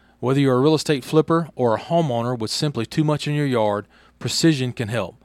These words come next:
They specialize in residential or commercial renovations with over twenty years of experience in the demolition, junk removal, and construction business. Precision is eager to bid on your next project. Give them a call at six six two,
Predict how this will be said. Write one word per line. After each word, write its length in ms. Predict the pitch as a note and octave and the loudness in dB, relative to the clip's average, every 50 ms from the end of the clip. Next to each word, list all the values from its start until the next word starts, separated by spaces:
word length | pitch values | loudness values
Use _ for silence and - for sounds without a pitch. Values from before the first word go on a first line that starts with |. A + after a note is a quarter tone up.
| _ _ _ _ _ _ _ _ - | _ _ _ _ _ _ _ _ -4
They 100 | A2+ A2+ | -2 -2
specialize 720 | - - A#2+ B2+ - - B2+ B2 B2 B2 B2 B2 A#2+ - | 0 0 -2 -2 -2 -2 0 2 2 2 2 0 -2 -4
in 180 | A2 G#2 G#2 A2 | -6 -6 -2 -2
residential 720 | B2 C3+ C3+ C#3 B2+ C#3 D#3+ D#3+ - F#3 F3+ F3+ E3+ - | -2 0 -2 -2 -2 0 0 2 2 2 0 0 -2 -6
or 120 | - A#2+ | -8 -8
commercial 520 | - - - C3 A#2+ B2 D3 D3+ - E3 D3 | -6 -4 -4 -2 0 0 -2 0 2 2 4
renovations 760 | C3+ C#3+ C#3+ C3+ B2+ C3 B2+ B2 - - G2+ G#2 A2 - - _ _ _ _ _ - | 4 2 2 2 2 2 0 0 -2 -4 -6 -6 -8 -12 -16 _ _ _ _ _ -6
with 120 | A2+ A#2 | -2 0
over 200 | B2+ C3 B2 B2 | 2 2 2 0
twenty 280 | B2 - - D#3+ E3+ F3 | -2 -2 0 2 2 4
years 380 | E3+ D#3+ D#3+ D#3+ E3 D#3+ D3 - | 4 4 4 4 4 4 2 -2
of 80 | B2+ | -4
experience 680 | A#2+ - - - - D3+ C#3 A#2+ A2 A2 A2 A2 - - | -4 -6 -6 -2 0 0 2 2 0 -2 -2 -4 -8 -10
in 120 | - - A2+ | -10 -8 -8
the 80 | A2 | -6
demolition, 720 | G#2 G#2+ A#2+ C#3 D3+ D3+ C#3+ C#3+ C#3 - - E3 E3+ E3+ - _ _ _ _ _ _ - | -4 -4 -2 0 0 2 2 2 0 0 -2 -2 -2 -4 -6 _ _ _ _ _ _ -6
junk 300 | G#2 A#2 C3+ D3 D3 - | 0 2 2 2 2 0
removal, 460 | D3+ D3 D3 D3+ D#3 D3 D#3 D#3+ D#3+ _ _ _ _ _ _ | 0 2 2 2 2 0 -2 -4 -4 _ _ _ _ _ _
and 140 | - A2+ G#2 | -10 -10 -8
construction 840 | - A#2 G#2+ - - - D3 C#3+ C#3+ - - - F3 E3 E3+ D#3 C#3 | -8 -8 -10 -8 -6 -2 -2 -2 -2 -2 -4 -4 -4 -4 -4 -6 -4
business. 540 | C3+ D3 D#3+ D3+ C#3 D#3 D3+ C#3+ - - - _ _ _ _ _ _ _ _ _ _ _ _ _ - | 0 2 2 2 2 0 -4 -4 -4 -8 -10 _ _ _ _ _ _ _ _ _ _ _ _ _ -6
Precision 440 | B2+ A#2+ - - E3 E3 C#3+ C3+ B2+ | -4 -2 0 2 2 2 2 0 -4
is 160 | A#2+ A2+ A#2+ | -4 -2 0
eager 200 | C3+ D3 D3+ D3+ | 0 2 2 2
to 100 | C3 B2 | 0 2
bid 240 | A#2 C#3 C#3 C3 A#2+ | 2 2 2 2 0
on 140 | A2+ A#2 | -2 -2
your 80 | B2 A#2+ | -2 -2
next 240 | A#2+ B2 B2+ B2 - | -2 -2 -4 -4 -4
project. 480 | - C3+ A#2 G#2+ G2 F#2+ F#2+ F2+ - - _ _ _ _ _ _ _ _ _ - | -2 -2 -2 -2 -2 -4 -8 -10 -12 -16 _ _ _ _ _ _ _ _ _ -4
Give 140 | A#2 C#3 C3 | -2 -2 0
them 140 | C3+ C#3 C3 | 0 -2 -2
a 60 | B2+ | -4
call 340 | - - D3 C3+ B2+ A2+ G#2+ | -4 -2 0 0 0 0 -2
at 80 | G2 - | -4 -6
six 260 | - - D#3+ D3 - | -6 -4 -4 -4 -2
six 240 | - F3+ F3 - - | -2 -2 -2 -4 -4
two, 280 | - - B2 A#2+ C3 | -4 -2 -2 -2 -4